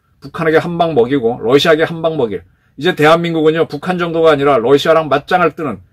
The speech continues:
유럽에서 보게 되면 영국, 프랑스, 독일이 푸틴에 대해서 딱딱 한마디 하고 있습니다. 우리 윤 대통령도 기시다에 이어서 우크라이나를 방문할 정도로 배심이 있는 모습 보였습니다.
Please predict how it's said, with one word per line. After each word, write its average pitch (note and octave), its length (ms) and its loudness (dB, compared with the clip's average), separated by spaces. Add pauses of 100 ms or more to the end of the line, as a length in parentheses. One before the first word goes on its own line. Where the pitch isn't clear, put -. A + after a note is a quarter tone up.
(340)
유럽에서 G#3 580 6
보게 F3+ 200 -2
되면 F3 280 -4
영국, D#3+ 380 -2
프랑스, E3 380 -6
독일이 C3+ 480 -8 (420)
푸틴에 G3 400 -2
대해서 D3+ 520 4
딱딱 D#3+ 440 -8
한마디 E3 280 0
하고 C#3 200 -2
있습니다. F#2 440 -18 (300)
우리 F3+ 220 4
윤 F3+ 160 2
대통령도 F3+ 800 2
기시다에 E3+ 540 -2
이어서 C#3 440 0 (340)
우크라이나를 E3 880 2
방문할 C#3+ 400 -2
정도로 B2+ 480 -8
배심이 D3+ 380 -8
있는 C3+ 180 -6
모습 A#2 300 -8
보였습니다. - 580 -18